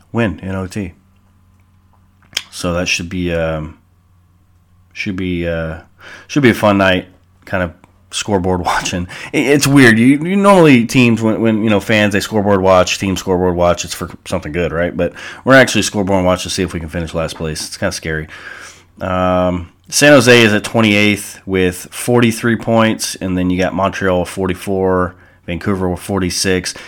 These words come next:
Those teams are starting to slow down a little bit. They were kinda, kinda rolling for a minute, and then, well, when I say rolling, I use that loosely, but, uh, kinda getting some points there. But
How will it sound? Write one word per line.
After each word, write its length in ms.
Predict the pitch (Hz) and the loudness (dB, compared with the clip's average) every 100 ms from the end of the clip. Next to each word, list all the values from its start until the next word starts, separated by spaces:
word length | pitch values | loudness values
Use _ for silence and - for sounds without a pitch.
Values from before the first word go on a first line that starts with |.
| - | -6
Those 160 | 117 113 | -2 2
teams 240 | 127 101 | 2 2
are 20 | |
starting 280 | 90 107 78 | 2 0 0
to 40 | - | -2
slow 280 | - 98 | 0 2
down 180 | 95 95 | 2 0
a 60 | 95 | 0
little 160 | 98 92 | -2 0
bit. 280 | 98 95 | 0 2
They 100 | 98 | 2
were 120 | 101 87 | 0 -2
kinda, 840 | - 117 123 127 127 120 117 107 - - _ - | -4 0 2 6 6 8 6 2 -8 -20 _ -4
kinda 220 | 135 135 | 0 2
rolling 400 | 127 127 127 123 | 4 4 4 0
for 180 | 123 131 | -2 -2
a 40 | |
minute, 300 | 127 127 127 | 2 2 0
and 200 | 95 98 | -2 -2
then, 260 | 95 95 95 | 0 -2 -4
well, 260 | 85 67 65 | -6 -6 -4
when 160 | 117 | 2
I 60 | 110 | 2
say 180 | - 101 | 2 2
rolling, 300 | 95 95 92 | 4 4 2
I 40 | |
use 220 | 87 90 | 0 -2
that 160 | 85 76 | -2 -4
loosely, 400 | 87 85 92 87 | -4 -4 -4 -4
but, 260 | 82 82 - - - | -4 -6 -8 -20 -18
uh, 240 | - 82 82 | -10 -8 -4
kinda 180 | 104 92 | -2 -2
getting 200 | 95 82 | -2 -4
some 160 | 90 | -8
points 320 | - 90 85 - | -6 -4 -4 -2
there. 180 | 87 | -2
But 280 | 82 85 - | 0 -2 -4